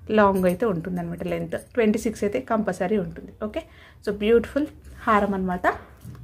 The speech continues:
కావాలి అనుకున్న వాళ్ళు screen shot తీసేసుకోండి. దీని price వచ్చేసి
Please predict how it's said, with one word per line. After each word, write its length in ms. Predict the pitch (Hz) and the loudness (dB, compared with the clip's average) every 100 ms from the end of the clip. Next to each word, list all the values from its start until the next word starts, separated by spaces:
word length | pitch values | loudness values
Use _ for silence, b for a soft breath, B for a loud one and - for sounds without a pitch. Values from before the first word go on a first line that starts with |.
| - | 0
కావాలి 280 | 240 226 226 220 | 4 6 6 4
అనుకున్న 240 | 214 226 220 | 2 0 -2
వాళ్ళు 140 | 226 - | -4 -4
screen 260 | 220 202 202 | -2 0 0
shot 180 | 196 190 | -2 0
తీసేసుకోండి. 540 | 190 190 - 190 185 190 196 | -2 -2 -6 -4 -2 0 2
దీని 180 | 196 185 | 2 0
price 240 | 196 190 202 | -2 0 0
వచ్చేసి 400 | 196 202 190 330 | -2 -4 -4 -6